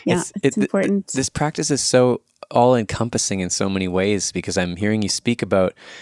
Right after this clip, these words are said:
Speaker 2: like, just in what you were saying, so many different dynamics involved of the,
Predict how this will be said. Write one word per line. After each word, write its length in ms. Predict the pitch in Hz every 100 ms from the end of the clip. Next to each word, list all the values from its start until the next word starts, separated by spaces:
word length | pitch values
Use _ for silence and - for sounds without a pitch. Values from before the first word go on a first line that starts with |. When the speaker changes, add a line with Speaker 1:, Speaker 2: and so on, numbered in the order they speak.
| - -
Speaker 2:
like, 240 | 113 -
just 200 | 110 -
in 140 | 110 101
what 140 | -
you 80 | 98
were 60 |
saying, 380 | 95 135 120 95
so 200 | - 135
many 180 | 143 123
different 320 | 123 - 123
dynamics 680 | 98 87 85 113 147 85 -
involved 400 | 87 85 85 85
of 220 | 90 87
the, 180 | 92 90